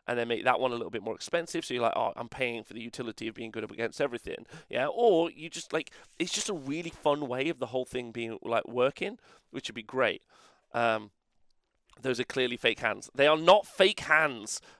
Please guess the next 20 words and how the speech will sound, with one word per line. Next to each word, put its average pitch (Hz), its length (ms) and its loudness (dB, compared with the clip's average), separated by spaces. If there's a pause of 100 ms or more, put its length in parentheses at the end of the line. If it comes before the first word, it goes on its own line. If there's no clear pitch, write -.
(120)
Thirsty 190 340 4
B, 180 420 4
thank 175 220 2
you 170 80 -6
for 160 100 -12
subscribing. 156 800 6 (460)
Um, 127 560 2
favorite 143 280 0
button 120 240 -2
rules 113 300 -6
where 113 140 -4
the 107 80 -6
abilities 104 300 -12
reflect - 240 -4
the - 60 -8
character - 280 -6
of - 120 -20
the 107 40 -12
model. 117 320 -4
Yeah, 131 180 2